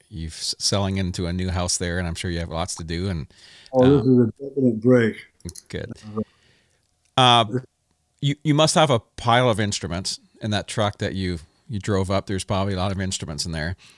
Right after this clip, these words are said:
Speaker 1: Um, if you had to leave with just one, which one would it be?
Speaker 2: That's not fair.
Speaker 1: <laughs>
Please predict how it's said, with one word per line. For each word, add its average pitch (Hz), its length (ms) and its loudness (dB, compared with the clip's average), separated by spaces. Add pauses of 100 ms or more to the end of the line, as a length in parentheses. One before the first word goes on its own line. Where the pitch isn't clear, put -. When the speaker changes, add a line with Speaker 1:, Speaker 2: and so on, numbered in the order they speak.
(220)
Speaker 1:
Um, 95 540 -4 (380)
if 117 160 -2
you 117 80 4
had 123 200 4
to 113 60 0
leave 120 400 2
with 104 140 -2
just - 280 0
one, 107 480 0 (880)
which 104 200 -6
one 101 180 -2
would 90 120 -2
it 78 100 -6
be? 87 180 -6
Speaker 2:
That's - 560 -14
not 180 260 2
fair. 143 480 4 (240)
Speaker 1:
<laughs> - 60 2